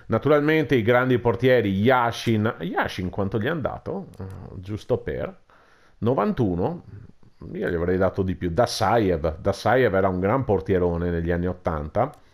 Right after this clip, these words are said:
Eh, secondo me manca Mikhailichenko, manca Mikhailichenko, cent-, ex centrale della Sampdoria. Fu un periodo in cui arrivarono diversi russi a giocare in Italia. Sergei Aleinikov, che giocò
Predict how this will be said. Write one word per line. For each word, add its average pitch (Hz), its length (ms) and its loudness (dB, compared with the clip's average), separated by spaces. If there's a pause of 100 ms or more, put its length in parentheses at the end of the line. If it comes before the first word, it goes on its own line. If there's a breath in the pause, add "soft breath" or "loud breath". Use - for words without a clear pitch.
(540 loud breath)
Eh, 95 1300 2
secondo 254 360 0
me 349 100 0
manca 220 320 2
Mikhailichenko, 95 1300 0 (600)
manca 160 440 0
Mikhailichenko, 165 1040 2
cent-, 151 440 -2
ex 170 260 0
centrale 147 440 4
della 135 220 4
Sampdoria. 170 800 2 (540 loud breath)
Fu 285 200 2
un 285 80 2
periodo 208 420 4
in 160 100 2
cui 123 1200 4
arrivarono 120 1400 4
diversi 117 640 4
russi 110 460 2
a 104 40 4
giocare 104 280 0
in 101 60 2
Italia. 98 260 0
Sergei 110 440 2
Aleinikov, 117 760 2
che 107 120 0
giocò 107 480 0